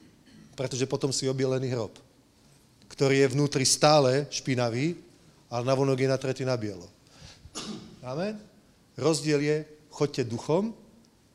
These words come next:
a nevykonáte žiadosti tela. Lebo telo žiada proti duchu a duch proti telu, aby ste nerobili to, čo by ste chceli. A máš to presne napísané v Galackým, o čom to je. Skutky tela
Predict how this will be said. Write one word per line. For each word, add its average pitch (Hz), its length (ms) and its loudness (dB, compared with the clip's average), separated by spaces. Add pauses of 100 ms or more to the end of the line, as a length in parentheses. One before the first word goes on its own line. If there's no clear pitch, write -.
a 120 60 -10
nevykonáte 131 540 -2
žiadosti 117 480 -8
tela. 92 320 -14 (1600)
Lebo 120 180 -2
telo 143 300 2
žiada 131 260 -2
proti 127 320 -8
duchu 151 460 -6 (320)
a 117 80 -8
duch 123 160 -4
proti 123 320 -8
telu, 95 260 -8 (380)
aby 127 100 -4
ste 123 220 -4
nerobili 123 400 -2
to, 113 100 -8
čo 117 140 -8
by 110 80 -6
ste - 180 -10
chceli. 82 320 -14 (1900)
A 120 40 -10
máš 123 220 -4
to 123 80 -4
presne 147 320 0
napísané 131 400 -2
v 120 80 -4
Galackým, 127 500 -2 (380)
o 123 100 -8
čom 127 200 -4
to 120 100 -4
je. 113 160 -2 (880)
Skutky - 400 -6
tela 120 400 0